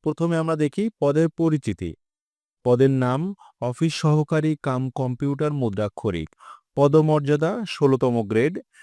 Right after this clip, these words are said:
তার মানে তৃতীয় শ্রেণীর সরকারি কর্মকর্তা। যোগ্যতা, এই পদে যারা, আ, আবেদন করেছেন তাদের ন্যূনতম যোগ্যতা হলো সাধারণত এইচএসসি বা ইকুইভ্যালেন্ট,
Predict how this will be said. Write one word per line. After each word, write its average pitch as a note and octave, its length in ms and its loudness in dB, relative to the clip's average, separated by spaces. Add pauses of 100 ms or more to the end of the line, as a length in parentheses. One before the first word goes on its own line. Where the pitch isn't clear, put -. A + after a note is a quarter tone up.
(240)
তার A#2 180 -2
মানে D3 340 -2 (100)
তৃতীয় E3 280 -2
শ্রেণীর F3 400 -2
সরকারি C3+ 580 0
কর্মকর্তা। G2 720 -2 (640)
যোগ্যতা, D3+ 500 0 (180)
এই C3+ 200 2
পদে C#3 440 0
যারা, A2+ 460 -2 (360)
আ, - 60 -10 (100)
আবেদন B2 520 -2
করেছেন D3 520 2
তাদের B2+ 300 0
ন্যূনতম E3 500 0
যোগ্যতা A#2 440 0
হলো A#2 400 0 (380)
সাধারণত B2+ 680 -2 (500)
এইচএসসি C3+ 800 2
বা C3 380 0
ইকুইভ্যালেন্ট, A#2 760 0